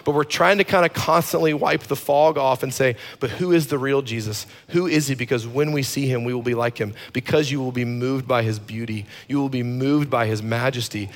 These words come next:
You will be moved by his love and his affection. You will be moved by his transcendent nature and what he's come to do. So we wanna see Jesus clearly, not for theology's sake, but for our affection's sake. Because the more you see Jesus, the more you will be like him, because you will be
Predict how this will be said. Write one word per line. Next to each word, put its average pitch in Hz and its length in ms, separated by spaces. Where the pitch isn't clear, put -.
You 143 100
will 147 100
be 135 100
moved 135 420
by 120 200
his 113 240
love 117 340
and 113 80
his 110 140
affection. 110 580
You 151 120
will 147 60
be 139 140
moved 131 380
by 117 120
his 110 160
transcendent 135 800
nature 120 440
and 113 140
what 117 100
he's 113 160
come 117 240
to 107 80
do. 113 260
So 127 140
we 127 220
wanna 202 220
see 202 180
Jesus 175 320
clearly, 165 440
not 156 180
for 180 140
theology's 151 540
sake, 120 340
but 113 80
for 117 100
our 120 120
affection's 135 640
sake. - 500
Because 117 220
the 131 80
more 143 180
you 147 80
see 135 220
Jesus, 117 380
the 117 100
more 113 200
you 110 200
will 107 80
be 110 100
like 107 260
him, 101 140
because 101 300
you 113 100
will 104 80
be 101 180